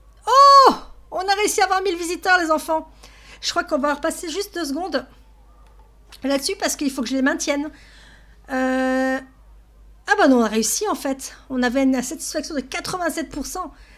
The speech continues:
Ça, c'est génial. Je pensais pas, et voyez, sans avoir le stress du décompte, et ben au moins on y a réussi. Alors ici, on est toujours bon, là c'est toujours la crotte. Et là, ça se remplit doucement. Mais qui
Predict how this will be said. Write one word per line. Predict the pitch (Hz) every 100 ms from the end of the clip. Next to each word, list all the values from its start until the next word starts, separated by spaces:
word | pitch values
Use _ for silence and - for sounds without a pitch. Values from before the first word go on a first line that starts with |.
| -
Ça, | - 370 320
c'est | 269
génial. | 247 311 311 226 208 - - - - - - - - - - - - - - -
Je | 269 262
pensais | 262 381 370
pas, | - 302
et |
voyez, | 254 269 359
sans | - 330
avoir | 311 320
le | 311
stress | - 339 285
du | 247
décompte, | 247 262 311 359
et | 294
ben | 233
au | 240
moins | 311
on | 320
y | 285
a |
réussi. | 254 254 254 226 - - - - - - - - _
Alors | 294 330 294 254
ici, | 311 - - 254
on | 247
est | 233
toujours | 349 330 294
bon, | 226 254 359
là | 302
c'est | -
toujours | 240 - 359
la | 285
crotte. | - - 262 - - 190 - _ _ - _ -
Et | 247
là, | 277
ça | 302 269
se | 320
remplit | 277 277 254 311
doucement. | 285 - 247 196 - _ _ _ _ _ _ - - - - - - - - - - -
Mais | 302
qui | 285